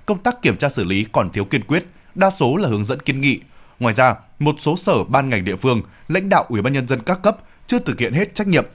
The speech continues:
thẩm quyền xử lý trong việc áp dụng biện pháp đình chỉ, tạm đình chỉ, khắc phục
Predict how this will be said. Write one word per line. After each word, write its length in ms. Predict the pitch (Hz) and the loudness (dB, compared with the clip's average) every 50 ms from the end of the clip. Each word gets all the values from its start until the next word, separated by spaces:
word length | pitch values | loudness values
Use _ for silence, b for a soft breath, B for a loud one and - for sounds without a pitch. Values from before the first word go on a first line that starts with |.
| B B B B | B B B B
thẩm 120 | - 135 107 | -4 -4 -2
quyền 220 | - 131 120 107 | 0 -2 -2 0
xử 160 | 104 - 101 | 0 0 0
lý 220 | 95 101 104 113 123 | 2 2 2 2 2
trong 180 | - 175 143 | 0 -2 -2
việc 160 | 117 101 - | -2 -2 -2
áp 120 | - 165 170 156 | -2 -2 0 0
dụng 160 | 151 - - | -2 -2 0
biện 160 | 120 113 - | -2 -2 -2
pháp 200 | - - 202 180 | 0 -2 -2 0
đình 120 | 143 110 87 | 0 -2 -2
chỉ, 260 | - - 110 104 90 B B B B B - | 0 0 0 0 -2 B B B B B 2
tạm 180 | 180 165 - 131 | 2 2 4 2
đình 120 | 117 107 | -4 -2
chỉ, 240 | - - 120 107 90 - - - | -2 0 0 0 0 -2 -6 -8
khắc 220 | - - 208 - | -4 -2 0 2
phục 240 | - 131 95 - - | 2 2 2 0 -6